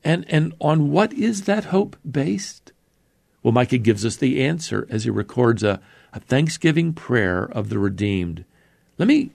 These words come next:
let me combine a couple of Bible versions to give you my rendering of verses eighteen and nineteen.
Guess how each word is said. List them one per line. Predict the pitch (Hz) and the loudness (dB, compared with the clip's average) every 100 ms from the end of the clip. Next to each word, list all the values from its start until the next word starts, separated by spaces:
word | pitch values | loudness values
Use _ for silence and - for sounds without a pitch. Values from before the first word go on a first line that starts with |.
| _ | _
let | 320 | 4
me | 359 | 4
combine | 185 143 123 127 120 | 4 4 4 4 2
a | 110 | 0
couple | - 123 120 | -4 0 0
of | 104 | 2
Bible | 92 104 101 | 2 2 2
versions | 98 98 95 98 92 - | 2 2 0 0 -6 -8
to | 101 | -4
give | 107 98 | -2 -2
you | 104 | -2
my | 95 98 | 0 0
rendering | 92 92 101 98 87 87 85 | 2 0 0 -4 -6 -6 -6
of | 85 - - - - _ | -6 -8 -20 -20 -20 _
verses | 117 107 104 80 | 2 2 0 -2
eighteen | - 101 - - 107 85 78 | -4 -4 -6 -8 -4 -4 -6
and | 76 82 | -8 -6
nineteen. | 92 82 - 80 73 87 | -6 -8 -12 -14 -14 -16